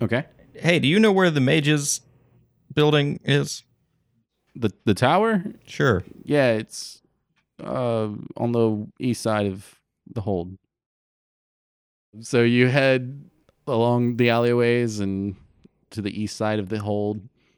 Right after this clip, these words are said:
Speaker 1: kinda holding close to the wall to where you're keeping the wall in vision, 'cause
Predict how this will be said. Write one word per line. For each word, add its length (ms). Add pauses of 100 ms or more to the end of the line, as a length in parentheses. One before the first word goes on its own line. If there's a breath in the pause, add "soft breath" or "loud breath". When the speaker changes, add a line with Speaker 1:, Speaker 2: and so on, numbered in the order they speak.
(320)
Speaker 1:
kinda 340
holding 360
close 300
to 60
the 140
wall 320
to 80
where 80
you're 140
keeping 260
the 80
wall 280
in 60
vision, 320
'cause 380